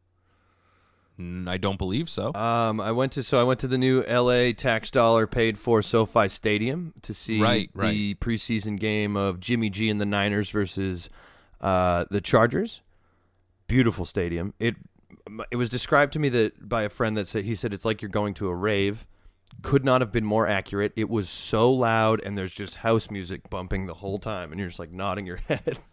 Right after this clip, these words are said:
Speaker 2: It
Speaker 1: Now
Speaker 2: was
Speaker 1: that you
Speaker 2: insane.
Speaker 1: say that, you may have talked about this, but I wanna hear more.
Speaker 2: Okay, so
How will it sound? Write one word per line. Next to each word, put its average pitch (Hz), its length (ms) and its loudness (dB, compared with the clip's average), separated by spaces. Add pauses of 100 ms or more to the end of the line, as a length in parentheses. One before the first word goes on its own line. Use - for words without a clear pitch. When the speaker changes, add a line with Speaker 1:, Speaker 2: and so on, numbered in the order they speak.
(440)
Speaker 2:
It 151 100 4
Speaker 1:
Now 120 140 4
Speaker 2:
was 160 80 2
Speaker 1:
that 170 100 4
you 208 80 2
Speaker 2:
insane. 135 160 2
Speaker 1:
say 147 200 4
that, 120 440 2
you 143 240 0
may 143 240 2
have 175 180 0
talked 117 300 -2
about 107 220 -2
this, 104 160 -2
but 101 180 2
I 110 140 4
wanna 113 260 4
hear 107 240 -2
more. 95 400 -4
Speaker 2:
Okay, 123 360 2 (140)
so 135 540 8